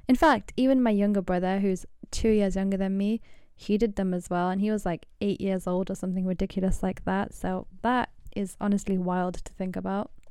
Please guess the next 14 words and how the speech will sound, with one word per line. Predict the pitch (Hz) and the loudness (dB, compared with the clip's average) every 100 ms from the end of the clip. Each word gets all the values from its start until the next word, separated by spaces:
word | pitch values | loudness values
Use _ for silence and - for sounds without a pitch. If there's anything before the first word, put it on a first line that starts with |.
| - | -12
But | 240 | -2
like | 247 277 | 0 0
I | 277 | -2
said, | - 269 262 | 2 0 2
when | 233 | 4
we | 240 | 4
were | 233 | 4
kids, | - 226 220 | 0 -2 0
we | 208 | -2
just | 208 - | -2 -2
had | 208 185 | -4 -2
that | 196 202 - - | -4 -6 -10 -14
extreme | - - - - 202 202 | -14 -12 -10 -4 -2 -2
excitement, | 202 - - 185 - 202 220 | -4 -2 0 -2 -2 -4 -4